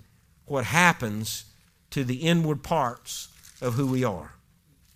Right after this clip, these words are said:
So when we do it all together, uh, life changes. There's another scripture in Philippians, uh, chapter four, uh, verses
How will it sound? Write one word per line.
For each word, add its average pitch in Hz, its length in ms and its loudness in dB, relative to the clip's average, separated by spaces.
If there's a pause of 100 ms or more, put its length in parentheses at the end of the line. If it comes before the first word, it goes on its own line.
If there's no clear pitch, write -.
(160)
So 147 160 0
when 170 140 6
we 175 100 8
do 214 180 8
it 214 60 10
all 220 180 12
together, 208 500 4 (760)
uh, 113 240 -4
life 147 340 8
changes. 113 640 0 (520)
There's 175 160 2
another 226 280 6
scripture 175 540 0 (640)
in 139 240 2
Philippians, 175 760 4 (180)
uh, 127 240 0
chapter 175 480 2
four, 117 460 0 (800)
uh, 120 120 -2
verses 139 480 2